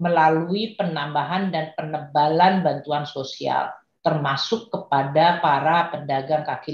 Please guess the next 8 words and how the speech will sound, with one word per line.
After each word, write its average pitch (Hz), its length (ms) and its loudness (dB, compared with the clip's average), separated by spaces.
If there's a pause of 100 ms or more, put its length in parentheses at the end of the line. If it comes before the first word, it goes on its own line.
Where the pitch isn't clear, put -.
(140)
lima 143 260 -6
pangan 151 560 0 (640)
yang 170 240 4
juga 185 320 4
menghadapi 147 560 0
tekanan 160 720 -4
kenaikan 143 560 -6
harga. 127 560 -4